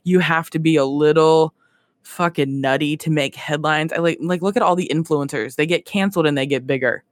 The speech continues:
right? Because now more people know their name because there was headlines out there. So, like, I, he did what it, he had to do to stay, you know, getting his bag, and I'm fine for that. Getting his Zach bag ins, you know?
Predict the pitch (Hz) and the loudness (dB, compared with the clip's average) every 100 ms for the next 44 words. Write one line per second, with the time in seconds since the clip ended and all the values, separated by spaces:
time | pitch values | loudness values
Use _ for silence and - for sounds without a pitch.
0 | _ _ _ _ 151 143 147 156 147 143 | _ _ _ _ 0 0 0 -2 0 0
1 | 139 143 160 135 135 127 127 127 120 165 | 0 -2 -4 -6 -4 -4 -4 -6 -6 -8
2 | 139 120 - 135 123 127 123 131 135 131 | -6 -6 -8 -6 -6 -4 -6 -4 -6 -2
3 | 165 156 - _ _ _ _ _ _ _ | 2 2 0 _ _ _ _ _ _ _
4 | _ _ 127 139 - - 160 214 214 202 | _ _ 0 0 -2 -2 0 2 4 6
5 | 170 165 - 160 165 160 147 151 147 151 | 6 4 0 0 2 2 2 0 0 0
6 | - 147 139 135 - 143 131 127 143 - | -2 2 2 2 0 -2 2 0 -2 -10
7 | _ _ _ _ _ _ _ _ _ _ | _ _ _ _ _ _ _ _ _ _
8 | - 143 160 156 160 135 123 127 127 135 | -18 -2 0 2 0 -2 -2 0 0 -2
9 | 131 143 135 135 120 123 127 127 120 156 | -6 -4 -4 -4 -6 -6 -8 -6 -4 -2
10 | 180 190 170 147 143 139 135 135 131 135 | 0 2 2 2 0 0 2 4 2 0
11 | 135 127 143 151 147 143 165 | -2 -4 -8 -4 0 2 0